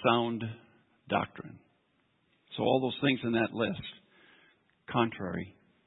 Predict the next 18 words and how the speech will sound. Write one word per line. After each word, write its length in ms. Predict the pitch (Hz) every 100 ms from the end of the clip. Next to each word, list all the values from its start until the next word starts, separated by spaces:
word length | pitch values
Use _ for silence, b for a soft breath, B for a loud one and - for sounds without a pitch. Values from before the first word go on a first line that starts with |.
| _
to 100 | -
sound 460 | - - 160 90 - - _ b b b
doctrine. 400 | - 73 - - - _ b b b b b b b b b b b -
So 100 | 127
there 160 | 143 156
you 160 | 143
have 500 | 127 131 131 117 113 - _ B B B B B B B -
what 180 | 120
some 320 | - 143 131 127
call 340 | 131 117 110
the 100 | 110
clobber 380 | - 117 107 110
scriptures 560 | - 104 - - - - - - _ _ _ _ _ _ _ _ _ _ _ _ _ b b b b b b b _ 98
that, 320 | 107 107 -
uh, 180 | 117 95
they 120 | 117
believe 480 | 117 123 123 120 -
Christians 560 | - 123 - 113 107